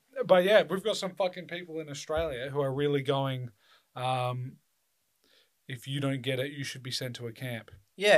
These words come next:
Speaker 2: and these people, right, like, it's just out of pure, uh, it's either vanity, anger, jealousy, whatever, frustration. I think it's frustration. It's like, why? 'Cause they're probably blaming unvaccinated people for, for this, uh, Australia still being where we are at.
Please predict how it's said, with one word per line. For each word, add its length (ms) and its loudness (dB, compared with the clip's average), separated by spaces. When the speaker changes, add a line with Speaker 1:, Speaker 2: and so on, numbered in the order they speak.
Speaker 2:
and 80 -2
these 180 0
people, 440 0
right, 280 4
like, 200 -4
it's 160 0
just 240 -2
out 200 8
of 220 2
pure, 400 4
uh, 520 2
it's 140 -8
either 160 -4
vanity, 520 2
anger, 500 4
jealousy, 640 2
whatever, 580 2
frustration. 600 0
I 100 -6
think 140 -10
it's 80 -6
frustration. 540 2
It's 140 -6
like, 220 0
why? 560 6
'Cause 120 -6
they're 140 4
probably 240 2
blaming 440 2
unvaccinated 560 0
people 160 -12
for, 180 -12
for 120 -10
this, 380 -6
uh, 120 -10
Australia 400 2
still 220 -4
being 420 -6
where 220 4
we 80 2
are 120 4
at. 140 -4